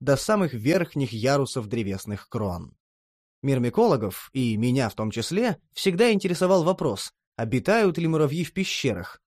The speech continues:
хотя бы в небольших количествах. Нет никаких причин утверждать, что это невозможно. Влажная почва и камни — идеальное место для гнёзд. Темнота муравьям не помеха.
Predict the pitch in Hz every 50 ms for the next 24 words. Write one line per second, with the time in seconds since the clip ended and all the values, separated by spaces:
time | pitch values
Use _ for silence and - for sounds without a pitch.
0 | _ _ _ - 226 220 277 220 202 185 175 185 160 156 147 127 - 147 139 -
1 | - 135 110 101 - 101 101 - - 107 107 - - - _ _ _ _ _ _
2 | _ _ _ _ _ _ - 107 135 190 220 196 - - - 135 120 123 113 -
3 | 135 127 - 131 123 - 147 135 123 - 120 117 107 101 104 131 127 120 - -
4 | - _ - - - - 143 123 113 120 123 120 131 135 131 139 135 117 98 95
5 | 107 113 113 98 - _ _ _ _ _ _ _ _ _ 120 123 127 127 120 107
6 | 113 117 113 110 101 - 151 147 139 - 123 113 110 104 - 147 156 170 160 139
7 | 123 117 98 - _ _ _ - 160 147 127 143 143 160 180 180 165 160 147 139
8 | 139 147 151 143 - - 123 120 123 120 123 120 139 170 190 180 120 - - -
9 | - _ _ _ _ _ _ _ _ _ _ _ _ - 131 120 110 104 95 -
10 | 110 127 156 175 180 175 143 135 135 127 131 131 127 147 139 131 113 92 98 -
11 | - - - _